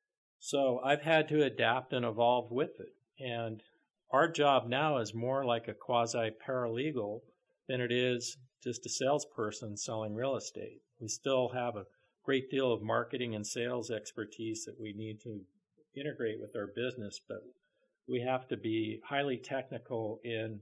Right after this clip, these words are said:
what contracts say, disclosures say, all of these things that we have to guide our clients. So it's been an evolution, and then along with that, the advent of the internet changed everything.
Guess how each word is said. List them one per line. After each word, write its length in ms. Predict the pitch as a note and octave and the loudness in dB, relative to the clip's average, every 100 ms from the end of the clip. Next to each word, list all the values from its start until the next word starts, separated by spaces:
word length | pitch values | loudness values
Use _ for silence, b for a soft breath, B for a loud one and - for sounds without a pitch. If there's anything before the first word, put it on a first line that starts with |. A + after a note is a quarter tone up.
| - | -8
what 180 | A#2+ - | -8 -4
contracts 640 | C3 A#2+ A2+ B2 G#2+ - | -4 -4 -4 -4 -4 -6
say, 320 | - A2+ A2 G#2+ | -4 -2 -2 -4
disclosures 720 | G#2 - A2+ A2 G#2+ G#2+ - | -10 -8 -4 -4 -4 -8 -8
say, 400 | A2 G#2+ G#2 G#2 b b b b - | -4 -2 -2 -6 b b b b -4
all 180 | A#2 B2 | -2 -2
of 60 | |
these 220 | A#2 G#2 - | -6 -8 -8
things 260 | A2 G#2+ | -6 -6
that 100 | G#2+ | -8
we 80 | G2+ | -10
have 220 | G#2+ G#2+ | -10 -12
to 60 | - | -14
guide 280 | F#2+ G2+ G#2 | -10 -8 -8
our 120 | G2+ - | -12 -16
clients. 540 | A#2 A2+ G2 - - - _ _ _ _ _ _ _ _ _ _ _ | -16 -14 -16 -16 -16 -16 _ _ _ _ _ _ _ _ _ _ _
So 260 | - D3+ C#3+ | 0 4 4
it's 140 | C3+ | 4
been 200 | - D#3+ | 2 2
an 120 | D#3 D3+ | 4 4
evolution, 680 | D3+ C3+ C#3+ E3+ E3 C3+ B2+ | 4 4 4 2 0 -2 -2
and 140 | B2 | 0
then 140 | C3+ | 2
along 340 | C3+ C3 C3 B2+ | 2 4 2 2
with 200 | E3 E3+ | 0 2
that, 320 | C3+ B2+ C3 | 0 0 -2
the 160 | B2 A#2 | 0 2
advent 400 | B2+ B2+ C3 B2+ | 2 2 0 0
of 120 | A2+ | -4
the 140 | A#2 | -8
internet 440 | A#2 C3+ B2 A2+ - | -8 -4 -2 -2 -4
changed 400 | B2+ A#2 G#2+ - | -6 -4 -4 -4
everything. 560 | A2+ B2+ - F#2 F2+ | -4 -4 -6 -8 -10